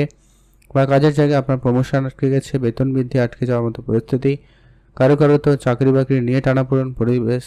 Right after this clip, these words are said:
তৈরিও হয়ে গেছে, কারো কারো বিবাহিত প্রেম সম্পর্কের জায়গায় নানান দিক দিয়েও কিন্তু আপনারা একাধিক ক্ষেত্রে কেউ কেউ প্রতারণার শিকার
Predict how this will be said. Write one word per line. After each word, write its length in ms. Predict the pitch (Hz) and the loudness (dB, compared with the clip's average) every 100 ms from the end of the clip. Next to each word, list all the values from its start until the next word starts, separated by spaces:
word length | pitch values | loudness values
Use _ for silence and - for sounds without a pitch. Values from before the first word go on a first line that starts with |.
| - | -10
তৈরিও 360 | - 104 117 131 | -4 -2 0 0
হয়ে 240 | 117 104 95 | 0 0 0
গেছে, 240 | 95 - - - _ _ _ _ _ - | -4 -8 -12 -12 _ _ _ _ _ -2
কারো 160 | 117 120 | 0 2
কারো 160 | 117 117 | 0 -2
বিবাহিত 440 | 117 120 135 135 139 | -2 -2 -2 0 -4
প্রেম 180 | - 127 123 | -2 -2 -2
সম্পর্কের 480 | 139 139 143 147 143 131 | -2 0 0 0 0 0
জায়গায় 340 | 123 123 123 120 113 | -2 -2 -4 -4 -4
নানান 240 | 113 123 120 | -4 -2 -2
দিক 140 | 117 113 | -2 -2
দিয়েও 220 | 117 123 | 0 2
কিন্তু 240 | 139 131 127 | 2 0 0
আপনারা 320 | 113 - 117 110 - _ _ _ _ _ _ - | -4 -2 -2 -2 -4 _ _ _ _ _ _ -6
একাধিক 420 | 113 117 131 131 - | -4 0 0 0 -2
ক্ষেত্রে 320 | 127 - 123 | -6 -2 -4
কেউ 180 | 120 120 | -2 -2
কেউ 200 | 117 120 120 123 - | -2 -4 -4 -8 -4
প্রতারণার 520 | 110 110 120 127 127 - | -2 0 0 0 0 -2
শিকার 240 | 131 135 | 0 2